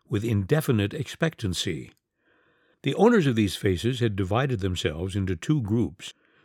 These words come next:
The larger numbered eight. They, no matter how comfortably established on chairs in this gold and white room, were unmistakably servants. Across the room from them, the smaller group occupied more space.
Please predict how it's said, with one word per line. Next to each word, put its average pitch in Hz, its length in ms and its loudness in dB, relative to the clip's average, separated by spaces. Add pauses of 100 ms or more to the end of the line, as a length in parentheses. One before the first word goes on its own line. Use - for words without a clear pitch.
The 98 100 -4
larger 95 500 4
numbered 104 440 0
eight. 127 400 0 (540)
They, 113 540 4 (260)
no 104 280 2
matter 113 280 2
how 101 180 -2
comfortably 92 560 0
established 104 600 -2
on 87 160 0
chairs 101 500 0
in 85 120 -2
this 80 160 -6
gold 98 420 4
and 87 160 -4
white 95 220 0
room, 101 400 4 (420)
were 151 180 4
unmistakably 160 760 0
servants. - 720 -2 (720)
Across 190 400 0
the 240 120 -2
room 113 340 6
from 95 220 -2
them, 85 340 -6 (340)
the 113 100 -2
smaller 170 400 4
group 90 320 -2
occupied 98 680 0
more 107 260 2
space. - 640 -6